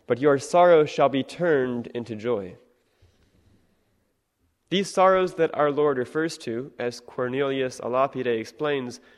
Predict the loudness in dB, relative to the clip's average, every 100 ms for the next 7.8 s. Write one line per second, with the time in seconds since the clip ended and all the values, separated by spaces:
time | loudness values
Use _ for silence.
0 | _ _ _ -4 -4 -6 2 2 2 -10
1 | -14 -20 -20 _ _ _ _ -4 -4 0
2 | 0 0 -2 2 2 2 -6 -6 -6 -6
3 | -2 0 -2 -2 -6 -2 -2 -2 -4 -2
4 | -2 -2 -4 -6 -12 -20 -20 -20 _ _
5 | -8 -8 0 0 0 -8 -12 -18 -20 _
6 | _ _ _ _ _ -8 -6 -6 -6 -6
7 | -6 -8 -2 -2 -2 -6 -10 -10